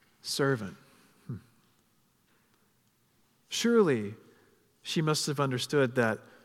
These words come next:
bearing this Son of the Most High would not be just a huge celebration like she'd won some sort of sweepstakes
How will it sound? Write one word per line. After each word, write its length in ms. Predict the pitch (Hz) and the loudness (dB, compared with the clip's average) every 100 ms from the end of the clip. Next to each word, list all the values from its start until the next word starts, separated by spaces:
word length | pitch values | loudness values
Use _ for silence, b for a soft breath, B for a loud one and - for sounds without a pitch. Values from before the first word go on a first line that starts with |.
| b b | b b
bearing 680 | 127 139 151 156 143 139 135 | 0 4 4 4 0 -2 -2
this 380 | 139 143 - - - | 2 2 0 -6 -10
Son 300 | - 165 151 | -2 0 2
of 100 | 143 | 0
the 80 | 135 | 0
Most 320 | 131 131 - | 2 0 -2
High 280 | 143 143 139 | -2 2 4
would 180 | 127 135 | 2 2
not 260 | 143 143 | 2 2
be 360 | 151 139 131 120 127 B B B B _ _ _ _ - | 0 0 0 -2 -10 B B B B _ _ _ _ -8
just 200 | 147 147 | -6 -6
a 40 | |
huge 300 | 123 165 135 | -2 -2 0
celebration 680 | - 139 120 127 135 - 113 | 4 4 6 4 2 -2 -2
like 180 | 117 - | -2 -2
she'd 220 | 143 120 | -4 -2
won 220 | 123 131 | -2 -2
some 220 | 120 131 | -2 -4
sort 240 | 117 135 113 | -4 -4 -4
of 80 | |
sweepstakes 920 | - 180 180 - 107 101 - - - | -2 -2 -2 -4 -6 -6 -12 -12 -12